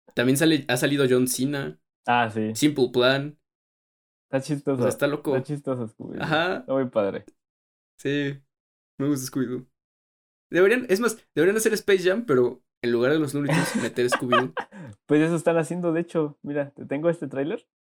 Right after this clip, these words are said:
Speaker 2: donde sale Scooby-Doo en Space Jam.
Speaker 1: <laughs>
Speaker 2: Ay, sí.
Speaker 1: Scooby-Doo Jam.
Speaker 2: Es que sí, o sea, está loco, o sea, como ahorita acordarme, y sí le tenía mucho aprecio, o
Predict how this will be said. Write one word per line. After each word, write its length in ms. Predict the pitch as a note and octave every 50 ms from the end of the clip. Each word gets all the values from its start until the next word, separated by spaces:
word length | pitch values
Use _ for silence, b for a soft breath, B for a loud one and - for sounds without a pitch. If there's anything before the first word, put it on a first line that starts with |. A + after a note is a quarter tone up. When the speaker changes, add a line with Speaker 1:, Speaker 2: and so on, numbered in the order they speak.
| _
Speaker 2:
donde 240 | - A#2+ A2+ A2+ A2
sale 180 | A2 B2+ C#3 C3+
Scooby-Doo 380 | B2+ - - C#3 C3+ C3+ C#3+ D3
en 80 | D3
Space 380 | D3+ D3+ F#3 F#3 D3+ D3+ C#3 C#3 C#3 C#3
Jam. 80 | C#3 -
Speaker 1:
<laughs> 1040 | - - _ _ _ _ _ _ - - _ _ _ - _ _ _ - C5+ _ _ _ _ _ _ _ _ _ _ _ _ _ _ B B B B B B B _ _ _ _ _ _ _
Speaker 2:
Ay, 320 | - F2 E2+ F#2+ A2 A#2+ A2+
sí. 140 | G#2+ A2
Speaker 1:
Scooby-Doo 260 | - C#3 C3+ C3 B2+ B2 B2 A#2+
Jam. 220 | A#2+ B2 B2+ - _ _ _ _ _ _ _ _ _ _ _ _ -
Speaker 2:
Es 140 | C#3 C#3+ -
que 100 | G3 E3+
sí, 180 | E3 F3+ A#2 B2
o 60 | C3+
sea, 180 | C#3+ D3 D3 C3+ A#2+
está 200 | - - B2+ E3
loco, 320 | E3+ F3 F#3 F3+ G3 E3+ C#3
o 60 | C3
sea, 140 | C3+ B2+ A#2
como 180 | A#2+ A#2 A2+
ahorita 220 | A2 A2 B2+ C#3 D#3
acordarme, 540 | D3 - A2+ G#2 G#2 A2 A2 A#2+ B2+ C#3 C3
y 140 | A2 - _ - - -
sí 140 | - C3
le 100 | B2 D3+
tenía 240 | D3+ - A#2 A2+ A#2
mucho 420 | A#2+ A#2+ A#2+ B2+ B2 - C#3+ C3 G#2+
aprecio, 600 | F#2 F2+ - G#2 A#2 A#2+ C3 B2+ A#2 G2+ F#2+ F2+ F2 F2 E2+ E2
o 100 | - _